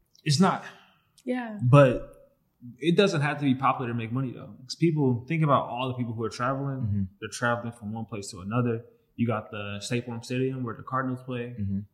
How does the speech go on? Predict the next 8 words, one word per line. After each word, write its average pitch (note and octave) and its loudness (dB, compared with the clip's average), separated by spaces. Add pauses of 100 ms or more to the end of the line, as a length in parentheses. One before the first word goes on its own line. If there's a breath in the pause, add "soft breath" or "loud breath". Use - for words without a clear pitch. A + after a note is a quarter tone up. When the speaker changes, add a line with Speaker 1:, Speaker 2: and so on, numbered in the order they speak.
(180)
Speaker 1:
Hella B2 4
big A2 -4
concerts A2 4
like G#2 -12
Beyonce, A2 -4
Taylor G#2+ -10
Swift, G#2+ 2 (640 soft breath)
Drake, A2 4